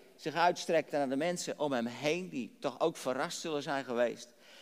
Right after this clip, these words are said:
En maar als we kijken naar wat hij zegt in één Korinthe hoofdstuk dertien, één Korinthe hoofdstuk dertien, dan lezen we daar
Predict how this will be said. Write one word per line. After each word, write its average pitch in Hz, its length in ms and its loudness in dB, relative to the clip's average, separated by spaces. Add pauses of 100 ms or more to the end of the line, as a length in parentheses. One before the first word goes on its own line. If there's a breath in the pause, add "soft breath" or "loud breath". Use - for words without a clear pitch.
En 147 120 -2
maar 180 120 6
als 185 100 4
we 185 100 0
kijken 220 380 6
naar 190 80 4
wat 185 140 4
hij 170 180 2
zegt 196 340 0
in 151 120 2
één 185 180 2
Korinthe 170 380 0
hoofdstuk 147 520 -2
dertien, 143 600 0 (720)
één 143 200 -6
Korinthe 143 360 -2
hoofdstuk 127 420 -2
dertien, 113 460 -4 (2250 soft breath)
dan 113 100 -4
lezen 156 320 4
we 139 60 -2
daar 170 280 4